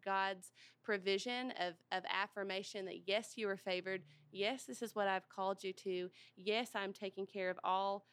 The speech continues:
of the circumstances. And so, uh, one of the most interesting encounters is between Mary and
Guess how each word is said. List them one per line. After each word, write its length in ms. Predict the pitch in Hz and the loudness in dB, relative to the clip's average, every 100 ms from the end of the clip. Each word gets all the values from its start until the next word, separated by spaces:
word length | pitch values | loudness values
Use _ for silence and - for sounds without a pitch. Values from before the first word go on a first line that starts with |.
| _ 202 | _ -4
of 120 | 185 | -2
the 120 | 185 | -4
circumstances. 1080 | - 180 185 185 185 - 165 165 - 190 - - - - - - | -2 -4 -2 -4 -4 -8 -8 -8 -10 -10 -14 -20 -20 -20 -20 -2
And 160 | 214 | -2
so, 360 | 202 214 196 185 - _ - | 2 4 4 4 -4 _ -4
uh, 200 | 208 202 180 - - | 2 2 0 -6 -6
one 240 | 214 262 | 2 2
of 120 | 285 | 4
the 80 | 285 | 4
most 360 | 226 226 - - 85 _ _ _ _ | 4 2 -6 -20 -20 _ _ _ _
interesting 560 | 262 330 339 - 226 190 | 4 4 4 -2 0 2
encounters 800 | 202 - 202 185 175 175 180 - | 0 0 0 2 2 0 -4 -4
is 160 | 196 - | -4 0
between 540 | 202 - 214 196 196 | -4 -2 2 2 4
Mary 420 | 196 202 202 196 | 4 4 4 2
and 220 | 190 185 | 2 0